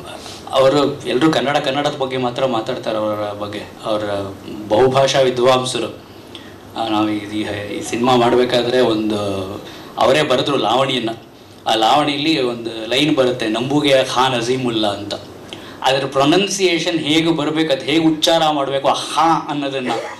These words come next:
ಅದರ ಮೇಲೆ ಒಂದು ಹತ್ತು ನಿಮಿಷ ಅದು ಬರೋವರೆಗೂ ಬಿಡ್ಲಿಲ್ಲ. ಎಲ್ಲ ಅನಿಲ್ ಅವರು ಇದ್ದಾರೆ, ಇದು ಹಾಡ, ಇದು ಅವ್ರು ಹಾಡಿದಾಗ, "ಹಾ, ಇಲ್ಲ, ಇಲ್ಲ, ಅದು ಹಂಗಲ್ಲ, ಅದು ಹಾ, ಹಾ ಬರ್ಬೇಕು, ಇಲ್ಲಿಂದ ಬರ್ಬೇಕು, ಗಂಟ್ಲಿಂದ ಬರ್ಬೇಕು, ಗಂಟ್ಲಿಂದ ಬರ್ಬೇಕು" ಅಂತ.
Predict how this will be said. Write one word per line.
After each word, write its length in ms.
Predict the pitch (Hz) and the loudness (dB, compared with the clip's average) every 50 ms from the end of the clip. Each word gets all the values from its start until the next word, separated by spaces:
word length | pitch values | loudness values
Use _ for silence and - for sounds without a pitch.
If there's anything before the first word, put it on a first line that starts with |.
| - - - - - - - | -18 -20 -20 -20 -12 -4 0
ಅದರ 340 | 117 127 135 135 175 180 180 | 2 2 2 4 4 4 4
ಮೇಲೆ 640 | 190 185 180 185 196 202 208 208 214 214 190 175 | 4 4 4 4 4 4 2 2 0 0 0 -2
ಒಂದು 340 | 165 156 156 151 143 143 135 | -2 -4 -2 -2 -2 -2 -2
ಹತ್ತು 420 | 123 - - 147 147 - - - 190 | -2 -2 -2 -4 -4 -2 0 0 2
ನಿಮಿಷ 280 | 170 170 175 175 175 | 4 2 2 2 2
ಅದು 420 | 196 190 196 - - 254 127 - 131 | 0 0 0 0 -4 -4 -4 -4 -2
ಬರೋವರೆಗೂ 440 | 143 156 175 190 196 190 190 196 | 2 4 4 4 4 4 4 2
ಬಿಡ್ಲಿಲ್ಲ. 520 | 185 160 156 151 156 160 - 117 117 - - | 2 2 0 0 0 0 0 -2 -2 -4 -10
ಎಲ್ಲ 240 | 123 117 120 127 123 | -14 -14 -10 -6 -6
ಅನಿಲ್ 280 | 113 120 143 151 151 143 | -4 -2 0 0 0 0
ಅವರು 140 | 139 135 | -2 -4
ಇದ್ದಾರೆ, 300 | 135 127 123 123 131 127 120 123 127 127 - 131 | -4 -4 -4 -4 -4 -4 -6 -8 -10 -8 -6 -4
ಇದು 280 | 123 120 123 120 117 120 | -4 -4 -4 -6 -8 -8
ಹಾಡ, 120 | 120 127 127 127 127 131 131 123 120 - 139 120 | -6 -4 -2 -2 0 -2 -2 -2 -4 -8 -8 -8
ಇದು 120 | 117 117 113 107 - - - - - - - - - | -6 -8 -8 -8 -10 -10 -12 -12 -12 -12 -8 -4 -2
ಅವ್ರು 160 | 135 135 135 | 0 0 0
ಹಾಡಿದಾಗ, 440 | 120 123 143 151 160 165 160 151 147 | 0 2 2 2 4 2 2 2 2
"ಹಾ, 1080 | 135 131 120 113 - - 120 - - - - 113 - - - - 160 160 175 175 151 - - | 2 0 0 -2 -4 -8 -10 -12 -12 -12 -12 -8 -6 -6 -2 0 2 4 4 4 2 0 -2
ಇಲ್ಲ, 120 | 165 170 | -2 0
ಇಲ್ಲ, 140 | 165 170 160 | 0 2 0
ಅದು 180 | 143 139 165 | 0 0 0
ಹಂಗಲ್ಲ, 260 | 156 165 175 185 180 170 | -2 0 0 0 2 2
ಅದು 120 | 165 160 | 0 -2
ಹಾ, 480 | 151 - - - - 185 180 180 170 165 - | -4 -6 -6 -4 0 2 2 2 2 0 -2
ಹಾ 300 | - 180 202 202 175 165 | 2 4 4 4 4 4
ಬರ್ಬೇಕು, 260 | 165 180 190 180 180 | 2 0 -2 -2 -2
ಇಲ್ಲಿಂದ 220 | 160 156 170 202 160 | -4 -4 -4 -2 0
ಬರ್ಬೇಕು, 200 | 160 180 156 135 | 0 0 0 0
ಗಂಟ್ಲಿಂದ 300 | 156 165 165 185 185 165 | -2 -2 -2 -2 -2 -2
ಬರ್ಬೇಕು, 220 | 151 151 147 135 | -4 -4 -4 -6
ಗಂಟ್ಲಿಂದ 260 | 147 147 143 180 170 | -6 -6 -4 -4 -6
ಬರ್ಬೇಕು" 300 | 147 143 147 147 143 143 | -6 -6 -6 -8 -8 -8
ಅಂತ. 160 | 139 131 127 | -10 -12 -12